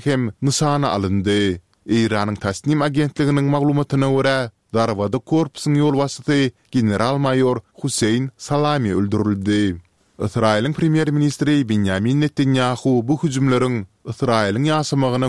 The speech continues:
gönüden göne awanýan Iran howpyny ýok etmek üçin amala aşyrandygyny we bu operasiýanyň bu howpy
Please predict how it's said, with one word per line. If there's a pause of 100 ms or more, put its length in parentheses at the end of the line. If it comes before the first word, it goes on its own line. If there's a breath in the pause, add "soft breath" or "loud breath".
gönüden
göne
awanýan (160)
Iran
howpyny
ýok
etmek
üçin
amala
aşyrandygyny (220)
we
bu
operasiýanyň (180)
bu
howpy